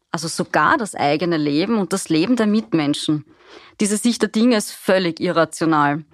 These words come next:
Die leidenschaftliche Beziehung zum Auto ist definitiv nicht mehr gesund, sondern im Straßenverkehr hochgefährlich. Dazu gibt's in der psychologischen Betrachtung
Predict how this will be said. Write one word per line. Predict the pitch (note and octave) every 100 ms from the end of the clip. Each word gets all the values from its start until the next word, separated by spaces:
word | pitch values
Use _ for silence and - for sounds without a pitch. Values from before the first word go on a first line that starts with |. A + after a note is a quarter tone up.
| - - _
Die | G3
leidenschaftliche | F3 C#3+ G#3 G3+ F#3 - F#3+
Beziehung | F#3 F#3+ - G#3 G#3
zum | G3+ G3
Auto | C3+ D3+ E3 F#3+
ist | F3+ - -
definitiv | D3+ F3+ E3+ E3+ -
nicht | F3 -
mehr | E3
gesund, | D#3+ - E3+ F3+
sondern | F3 D#3+ D#3+
im | D#3+
Straßenverkehr | - D3 - - - - D3+
hochgefährlich. | D3+ - - - D3+ C#3 C#3 - - _ _ - - -
Dazu | - G#3 A#3+
gibt's | A3+ C4 -
in | A3
der |
psychologischen | G3+ A3+ G#3+ F#3 F#3 A#3 A#3
Betrachtung | G3+ D#3+ D3+ D#3+ - A3